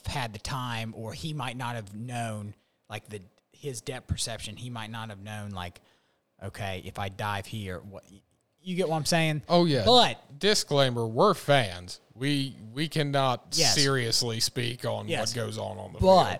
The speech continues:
Speaker 1: at the same time, it's like, this is your whole life. This could change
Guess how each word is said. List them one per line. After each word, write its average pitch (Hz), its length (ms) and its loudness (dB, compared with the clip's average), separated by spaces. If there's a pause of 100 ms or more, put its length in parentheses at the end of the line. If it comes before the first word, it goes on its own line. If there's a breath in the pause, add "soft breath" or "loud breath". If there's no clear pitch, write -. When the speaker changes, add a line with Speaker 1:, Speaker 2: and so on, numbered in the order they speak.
(120)
Speaker 1:
at 123 140 -10
the 110 80 -10
same 107 260 -6
time, 104 340 -6
it's 90 160 -8
like, 95 240 -8 (960 soft breath)
this - 220 2
is 151 160 0
your 104 100 -2
whole 135 500 -2
life. 107 380 -4 (2250)
This 151 280 0
could 156 240 -4
change 123 720 -4